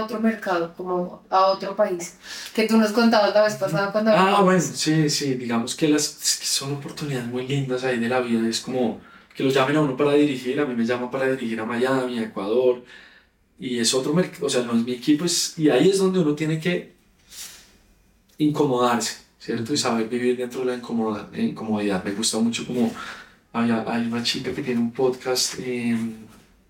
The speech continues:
Speaker 2: se me olvida de ella, bueno, Tomasini, eh, y es muy lindo porque ella siempre habla de estar cómodo dentro de la incomodidad. Y es que siempre nos incomodamos por muchas cosas, por el tráfico, por las personas, ¿no te entienden? Pero la postura de estar cómodo es lo más lindo.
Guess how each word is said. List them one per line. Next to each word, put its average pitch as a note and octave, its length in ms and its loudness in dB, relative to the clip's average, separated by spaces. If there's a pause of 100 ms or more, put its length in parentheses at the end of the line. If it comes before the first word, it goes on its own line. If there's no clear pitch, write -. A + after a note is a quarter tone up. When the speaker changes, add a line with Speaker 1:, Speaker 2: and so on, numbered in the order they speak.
(300)
Speaker 2:
se - 220 -4
me - 60 -6
olvida - 320 -4
de - 140 -6
ella, - 200 -10
bueno, - 260 -20
Tomasini, B2+ 640 -2 (800)
eh, A#2 440 0
y C3 60 -12
es B2+ 100 -10
muy C#3 140 -6
lindo D3 280 2
porque C#3+ 220 -6
ella A#2+ 100 -2
siempre B2+ 300 -4
habla C3 260 0
de C3+ 300 -2 (320)
estar A#2 260 0
cómodo C3+ 340 0
dentro C3+ 240 -2
de C#3 60 -2
la C#3 60 -6
incomodidad. B2+ 720 -4
Y - 20 -18
es - 120 -4
que - 80 -6
siempre C3 260 -2
nos D3 200 2
incomodamos B2+ 440 -2
por C#3+ 140 0
muchas - 300 -4
cosas, - 320 0
por - 220 -6
el - 120 -6
tráfico, - 540 -6 (140)
por - 180 -20
las F3+ 140 -6
personas, - 560 -2
¿no - 60 -18
te - 120 -12
entienden? - 300 -2
Pero - 260 0 (580)
la A#2+ 160 0
postura A#2+ 420 0
de B2+ 60 2
estar B2 280 -4
cómodo C3 380 -2
es - 160 -4
lo A#2 80 -2
más A#2+ 220 -4
lindo. C3 400 0